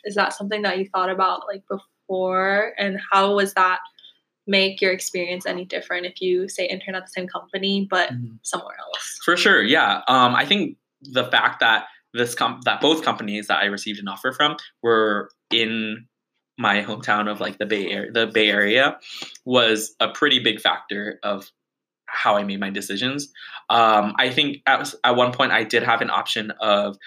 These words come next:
Speaker 2: working at a company for Johnson and Johnson in New Jersey. Um, and in the end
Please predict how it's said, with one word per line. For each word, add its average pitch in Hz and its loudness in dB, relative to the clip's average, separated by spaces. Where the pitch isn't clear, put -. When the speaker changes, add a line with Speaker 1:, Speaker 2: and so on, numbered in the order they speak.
Speaker 2:
working 113 -2
at 101 0
a 104 -2
company 104 -10
for 117 0
Johnson 113 0
and 107 -6
Johnson 120 -2
in 107 -2
New 104 -2
Jersey. 101 -2
Um, 107 4
and 127 2
in 156 2
the 143 6
end 123 2